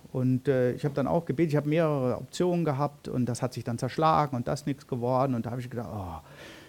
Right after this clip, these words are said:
da war ich so richtig im Verzweiflungsmodus. Ne? Aber ich habe fest darauf vertraut, dass Gott mich segnen wird und dass er, er weiß, wann das Richtige kommt. Und genauso ist es gekommen. Genauso ist es gekommen. Er hat mich versorgt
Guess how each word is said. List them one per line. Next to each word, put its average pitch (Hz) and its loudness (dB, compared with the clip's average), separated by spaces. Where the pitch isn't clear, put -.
da 107 -6
war 120 2
ich 131 2
so 170 2
richtig 160 2
im 185 2
Verzweiflungsmodus. 117 0
Ne? 160 0
Aber 160 -4
ich 156 -4
habe 175 -6
fest - 2
darauf 180 0
vertraut, 143 -2
dass 113 -8
Gott 180 -2
mich 180 -2
segnen 139 0
wird 95 -8
und 135 0
dass 160 0
er, 160 4
er 180 0
weiß, 269 0
wann 143 2
das 175 -2
Richtige 160 -2
kommt. 180 -2
Und 135 0
genauso 175 -2
ist 180 -2
es - -12
gekommen. 165 -8
Genauso 180 0
ist 180 0
es 170 -6
gekommen. 170 -4
Er 143 2
hat 170 -2
mich 165 -2
versorgt 143 -2